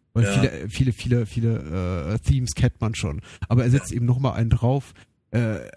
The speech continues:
Speaker 1: auch, auch die
Speaker 2: Wobei
Speaker 1: ganze, das
Speaker 2: Ja.
Speaker 1: Musical-Intro ist spitzenmäßig
Speaker 2: Ja.
Speaker 1: inszeniert. Es hat, der, der
Speaker 2: Ja.
Speaker 1: Film hat tolle Szenen. Eigentlich keine Schwächen ra-, auf ra-, auf der technischen Ebene, keinerlei Schwächen, aber das Skript, äh.
Speaker 2: Ja. Ja. Ja.
Speaker 1: Von den
Speaker 2: Absolut.
Speaker 1: Autoren von Howard the Duck.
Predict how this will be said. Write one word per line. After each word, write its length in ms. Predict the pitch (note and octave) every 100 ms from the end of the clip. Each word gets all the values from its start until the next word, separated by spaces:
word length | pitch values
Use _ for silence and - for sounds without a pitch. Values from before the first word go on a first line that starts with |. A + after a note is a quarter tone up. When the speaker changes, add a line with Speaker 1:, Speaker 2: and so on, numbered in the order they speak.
| -
Speaker 1:
auch, 220 | - -
auch 80 | A#2
die 80 | -
Speaker 2:
Wobei 80 | C3
Speaker 1:
ganze, 400 | C3+ - - - - -
das 140 | - -
Speaker 2:
Ja. 60 |
Speaker 1:
Musical-Intro 800 | C3+ A#3+ G#3 - B2+ C3 - A2+
ist 100 | G2+
spitzenmäßig 580 | - - - D#3 D3 -
Speaker 2:
Ja. 60 | C#3
Speaker 1:
inszeniert. 420 | - D3 D#3 C#3+
Es 180 | - -
hat, 140 | -
der, 140 | -
der 80 | C3+
Speaker 2:
Ja. 60 | -
Speaker 1:
Film 100 | E3+
hat 140 | D3
tolle 260 | - G#3 G3
Szenen. 380 | - - F3+ B2+
Eigentlich 260 | C#3 D#3 - - _
keine 320 | - D3 F#3 F#3+
Schwächen 420 | - E3 - D3+
ra-, 140 | A#2+
auf 300 | - B2+ -
ra-, 160 | A#2+ B2
auf 100 | B2
der 160 | - -
technischen 500 | - - E3 - A#2+
Ebene, 340 | G#2+ A2+ A#2
keinerlei 480 | - - D#3+ D#3 -
Schwächen, 420 | - - - B2+
aber 320 | B2 B2 B2+ -
das 160 | D3 -
Skript, 460 | - - E3 -
äh. 20 | -
Speaker 2:
Ja. 300 | C3 B2+ C3 - -
Ja. 180 | G#2 G#2 _ _ _ _ -
Ja. 840 | G#2+ _ _ _ _ _ _ A2
Speaker 1:
Von 140 | A#2+ F#3+
den 100 | F#3+
Speaker 2:
Absolut. 0 |
Speaker 1:
Autoren 460 | D#3+ - F3 F3 E3
von 220 | D3+ B2+
Howard 240 | C3+ C3
the 100 | B2
Duck. 200 | A2+ G#2+